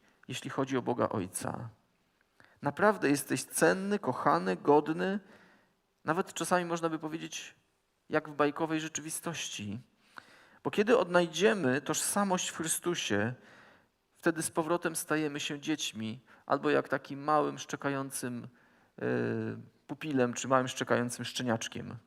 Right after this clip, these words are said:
Wtedy rzeczywiście jesteśmy rozkoszni, zabawni, cenni, kochani, inni ch-, chcą z nami być. Prawda, że szczeniaczka chce mieć każdy, a dużego psa już niekoniecznie? No, takie życie, prawda?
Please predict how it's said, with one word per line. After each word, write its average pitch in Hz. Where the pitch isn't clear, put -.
Wtedy 196
rzeczywiście 170
jesteśmy 156
rozkoszni, 175
zabawni, 151
cenni, 147
kochani, 131
inni 127
ch-, -
chcą 131
z 127
nami 120
być. 98
Prawda, 190
że 170
szczeniaczka 165
chce 151
mieć 147
każdy, 143
a 135
dużego 135
psa 131
już 117
niekoniecznie? 120
No, 523
takie 165
życie, 139
prawda? 147